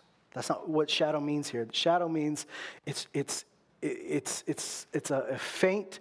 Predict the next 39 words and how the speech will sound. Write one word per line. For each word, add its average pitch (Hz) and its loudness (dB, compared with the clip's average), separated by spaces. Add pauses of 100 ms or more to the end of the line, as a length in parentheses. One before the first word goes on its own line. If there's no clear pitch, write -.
(420)
version. 131 4
It's, 127 -2
it's 147 0
a 135 0 (400)
foreshadowing 131 2
of 117 -4
something 135 -2
that's 123 -4
gonna 110 -4
come. 117 -6 (300)
And 160 2
he 147 2
goes, 127 -4
"But - -2
you 135 -2
have - 0
it - -12
now. - -4 (1160)
The - -4
substance - -2
belongs 120 -2
to - -10
Christ, - -4
so 131 -4 (300)
seek - -4
Christ." - -4 (800)
Then 180 4
he 180 2
says 170 0
this, 156 0 (1500)
"Let 151 6
no 175 6
one 226 4
keep 220 -4
defrauding 208 4
you 196 2
of 175 -2
your 160 2
prize 139 0